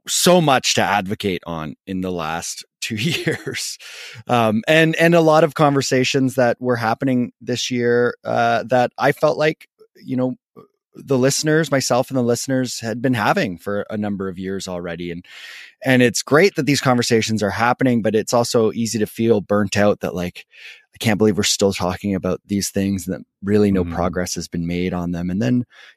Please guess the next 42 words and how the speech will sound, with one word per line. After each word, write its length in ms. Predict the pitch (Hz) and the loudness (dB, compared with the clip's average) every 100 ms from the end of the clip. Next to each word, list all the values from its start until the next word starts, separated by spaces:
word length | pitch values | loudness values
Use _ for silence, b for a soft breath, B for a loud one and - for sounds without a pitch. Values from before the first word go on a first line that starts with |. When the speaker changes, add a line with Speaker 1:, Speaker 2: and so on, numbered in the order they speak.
| - | 2
Speaker 1:
you 80 | |
know, 60 | 147 | 4
you 120 | 139 | 6
mix 260 | 135 127 - | 6 4 4
in 100 | 123 | 4
with 180 | 110 101 | 4 0
all 280 | - 135 147 | 0 4 4
sorts 340 | 127 - 104 - | 4 2 2 0
of, 240 | 87 - - | -4 -6 -4
of, 340 | 98 85 - _ - | -2 -4 -10 _ -16
uh, 40 | - - - - - - | -16 -18 -18 -18 -14 -2
I 20 | |
mean, 160 | 147 135 | 4 4
this 160 | 131 - | 4 2
is 160 | 101 | 2
a, 260 | 107 95 80 - | 2 2 0 -6
a, 100 | 55 - | -8 -8
a, 400 | 53 - - - - _ _ _ _ - - - | -12 -12 -12 -14 -16 _ _ _ _ -18 -10 -10
a 60 | - _ | -10 _
crazy 340 | - 143 113 | 2 2 4
time 260 | 110 104 101 | 2 2 0
to 80 | 92 | -2
kinda, 280 | 104 98 82 - | -2 -2 -4 -6
to 100 | 107 | -4
live 220 | 95 101 | -2 0
in. 200 | 107 87 | 0 0
But 160 | 85 92 _ B B B B B _ _ _ _ _ - | -4 -8 _ B B B B B _ _ _ _ _ 2
as, 300 | 156 143 131 - | 4 2 -4 0
as 280 | 156 170 160 | 4 4 6
I 160 | 156 160 | 4 4
kind 240 | 160 147 | 4 4
of, 280 | 139 110 - _ | 2 0 -12 _
you 240 | _ 147 127 | _ -6 -4
know, 120 | 110 | -4
charge 680 | - - 139 135 135 135 110 | -2 2 4 6 4 2 -2
and, 200 | 107 101 | -6 -6
and, 460 | 113 110 104 104 101 | -8 -8 -6 -6 -6
uh, 320 | 101 98 95 | -6 -6 -6
recharge 640 | 113 135 127 123 120 117 104 | -4 -4 0 2 2 0 -4
and, 200 | 101 98 | -6 -8
and, 480 | - 98 95 95 92 | -8 -8 -6 -6 -6
uh, 300 | 92 90 90 | -6 -6 -6